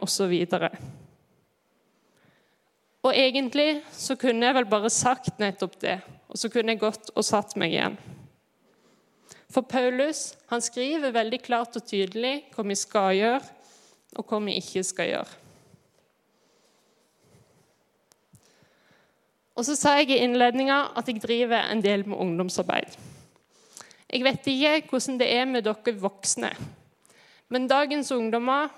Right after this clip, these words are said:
mange av de er så pliktoppfyllende at når de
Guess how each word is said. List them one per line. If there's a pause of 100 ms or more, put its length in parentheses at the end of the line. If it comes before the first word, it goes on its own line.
(200)
mange
av
de
er
så
pliktoppfyllende (460)
at
når
de